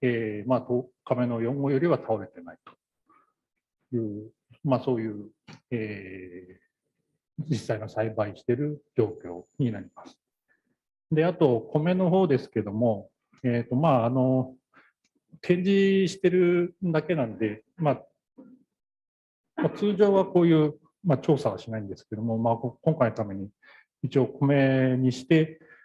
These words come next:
えー、見てみました。で、えーと、まあ、印象としては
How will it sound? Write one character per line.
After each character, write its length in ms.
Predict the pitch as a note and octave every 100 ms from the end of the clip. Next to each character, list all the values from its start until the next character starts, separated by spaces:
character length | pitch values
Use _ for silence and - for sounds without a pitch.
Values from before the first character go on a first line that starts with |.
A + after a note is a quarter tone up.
| _ _ -
え 400 | C3 A#2 A2+ G#2+
ー、 40 |
見 100 | B2
て 120 | B2+
み 160 | F#2 G2
ま 160 | F#2+ G#2
し 140 | -
た。 140 | - - _ _ _ _ _ -
で、 480 | C3+ C#3 B2+ - - _ _ _ -
え 220 | C#3+ C3+
ー 40 | -
と、 300 | B2 A#2 - _ - _ _ _ _ -
ま 80 | E3
あ、 20 |
印 220 | E3 E3
象 100 | G#3
と 140 | G3+ G3+
し 80 |
て 80 | -
は 340 | F#3 B2+ G#2+